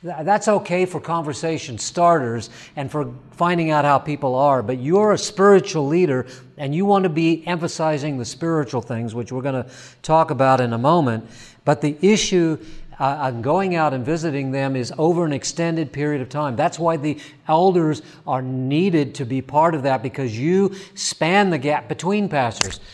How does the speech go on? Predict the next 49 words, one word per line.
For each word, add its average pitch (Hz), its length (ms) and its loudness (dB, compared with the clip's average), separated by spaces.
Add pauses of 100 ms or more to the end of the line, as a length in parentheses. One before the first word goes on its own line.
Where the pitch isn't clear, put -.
(300)
You 143 100 -6
know, 143 100 -2
we 143 140 0
don't 147 180 0
know 156 220 6
when, 113 440 -2 (260)
when 120 200 -8
your 113 120 -4
pastor's 139 480 2
gonna 117 320 -2
take 139 320 -4
a 117 40 -4
call 135 340 4
to 117 60 -6
California 131 680 -2
and, 127 240 -4 (320)
and 120 160 -8
do 143 180 -2
that. 143 300 0
Now, 107 120 -6
we 123 140 -2
do 175 180 2
know 143 200 4
when 139 180 0
we're 139 140 0
gonna 131 180 -2
move 156 260 4
a 123 60 -2
pastor, 123 480 -2
but 120 300 -6
sometimes 143 420 -2
we 135 140 -2
have 131 160 0
to 123 80 -8
do 127 180 -4
that 156 260 4
even 123 360 -4 (400)
on 117 420 -4
more 135 400 0
of 120 80 -2
a 117 40 -4
short 139 320 -2
term, 127 340 -4
and 127 180 -8
you 185 340 2
keep 170 300 -2
the 151 100 -4
consistency 131 720 -6
going 120 420 -2